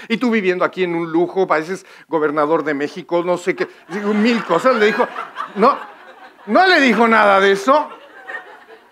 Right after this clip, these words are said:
¿Qué dijo Saqueo por el amor y la misericordia de Jesucristo y la presencia de Jesús? ¿Qué dijo? Wow, ahorita le devuelvo cuatro veces, po-, cuatro veces lo que le robé a cada quien.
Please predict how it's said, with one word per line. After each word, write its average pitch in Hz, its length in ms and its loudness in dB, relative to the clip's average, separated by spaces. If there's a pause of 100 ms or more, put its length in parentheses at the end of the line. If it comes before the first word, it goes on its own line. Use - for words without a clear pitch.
(560)
¿Qué 311 160 4
dijo 311 240 2
Saqueo 262 480 2
por 220 180 4
el 214 120 4
amor 233 300 4
y 254 40 -4
la 233 120 0
misericordia 226 760 0
de 208 100 -2
Jesucristo 214 800 -4 (120)
y 208 80 -8
la 214 160 2
presencia 240 500 0
de 220 120 2
Jesús? 220 340 -2
¿Qué 339 120 2
dijo? 349 440 0 (920)
Wow, 156 360 4
ahorita 175 340 -2
le 160 140 -2
devuelvo 156 400 -2
cuatro 180 540 -2
veces, - 680 -8 (240)
po-, 165 220 -12
cuatro 202 560 2
veces 165 440 -4
lo 139 140 -6
que - 80 -8
le 131 120 -4
robé 127 240 -4
a 135 80 -6
cada 131 220 -6
quien. 98 260 -18